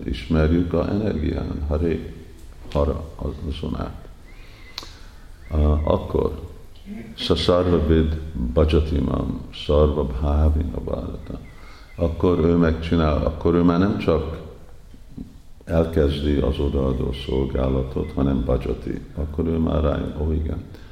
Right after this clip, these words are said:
na most én nem, én nekem kell igazából Krishnát imádni, bhaj. És odaadó szolgálatot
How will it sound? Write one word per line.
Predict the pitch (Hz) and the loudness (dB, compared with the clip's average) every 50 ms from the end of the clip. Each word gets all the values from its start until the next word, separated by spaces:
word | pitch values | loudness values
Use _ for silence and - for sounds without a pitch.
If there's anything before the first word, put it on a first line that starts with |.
| - - - | -20 -8 0
na | - 82 85 | 2 4 4
most | 80 71 65 - - - - - - - - - | 4 4 2 0 -4 -8 -10 -12 -14 -16 -18 -10
én | - 73 73 76 | -2 2 4 4
nem, | 73 71 69 69 - - - - | 4 4 2 0 -4 -6 -8 -2
én | - 78 78 78 | 2 4 6 6
nekem | 76 71 78 76 69 67 67 67 | 6 4 2 0 -2 -2 -2 -2
kell | - 64 62 64 67 67 - - - - - | -2 0 0 0 -2 -4 -10 -14 -10 -6 -4
igazából | 73 71 71 71 69 65 64 67 69 65 | -2 -2 -2 0 2 0 0 0 -2 -4
Krishnát | - - 82 - - - - 55 53 - - - - | -4 -6 -8 -8 -6 -6 -4 -4 -4 -4 -6 -8 -8
imádni, | - 58 - 52 50 50 50 - - - - - - - - - - | -6 -4 -2 -2 -2 -4 -6 -8 -8 -8 -8 -10 -12 -14 -18 -18 -12
bhaj. | - - - 55 53 - - - - - - - - - - - - - - - - - - - - - - | -10 -4 -2 -2 -2 -2 -4 -10 -14 -16 -18 -18 -20 -20 -20 -20 -20 -20 -20 -20 -18 -16 -16 -16 -16 -14 0
És | - 82 85 82 - - | 2 2 4 4 2 2
odaadó | 73 78 73 73 67 69 69 67 69 65 | 2 4 4 6 4 4 2 2 0 -4
szolgálatot | 69 - - 80 76 76 76 76 78 76 76 76 80 82 82 78 80 92 95 92 - | -4 -2 2 4 4 4 4 4 4 4 4 4 4 4 2 0 0 -2 -2 -2 -4